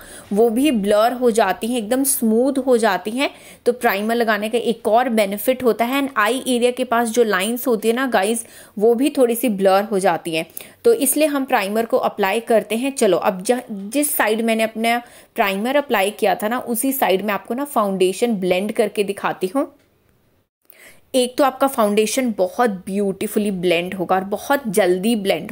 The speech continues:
हो जाएगा, ठीक है। And क्योंकि हमारी जो स्किन का जो टेक्सचर है ना वो एकदम स्मूथ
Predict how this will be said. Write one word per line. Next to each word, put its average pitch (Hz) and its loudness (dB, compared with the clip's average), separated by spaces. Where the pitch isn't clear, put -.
हो 202 2
जाएगा, 185 0
ठीक 262 -2
है। 339 0
And 202 -2
क्योंकि 277 -2
हमारी 226 0
जो 247 0
स्किन 220 -2
का 269 0
जो - 0
टेक्सचर 226 -2
है 233 0
ना 240 -2
वो 247 0
एकदम 226 0
स्मूथ 233 -2